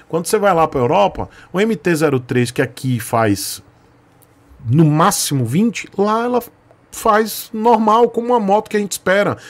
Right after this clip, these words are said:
Uma moto de quarenta e dois cavalos que tem uma potência boa, ela vai fazer vinte e cinco. Talvez até mais.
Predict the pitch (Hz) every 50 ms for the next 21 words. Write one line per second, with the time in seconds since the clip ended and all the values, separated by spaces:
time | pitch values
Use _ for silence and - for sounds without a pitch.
0 | - - - 165 156 151 160 180 180 - 151 139 - 165 160 165 160 165 170 151
1 | 156 156 156 - 175 165 143 151 160 170 170 - 190 - 190 185 180 190 185 -
2 | 190 185 - 214 202 165 165 196 202 175 131 117 135 139 - - 127 139 131 127
3 | 160 160 - - - 147 151 175 190 - - 90 - _ _ _ _ _ _ _
4 | _ _ _ _ _ _ _ _ _ - 214 208 208 220 220 202 - 240 233 190
5 | 190 220 233 190 - - -